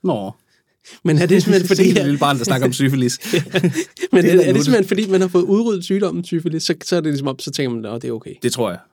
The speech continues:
Speaker 1: Øh, fordi der findes jo også et andet, øh, sygdomsrelateret, øh, bandeord, som, som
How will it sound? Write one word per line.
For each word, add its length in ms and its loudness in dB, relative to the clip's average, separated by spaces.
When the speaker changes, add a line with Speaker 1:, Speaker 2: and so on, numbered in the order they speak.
Speaker 1:
Øh, 460 -2
fordi 240 -4
der 120 -4
findes 300 0
jo 160 -2
også 340 -4
et 160 -10
andet, 460 -2
øh, 280 -10
sygdomsrelateret, 1160 -4
øh, 600 -12
bandeord, 420 -4
som, 380 -10
som 300 -10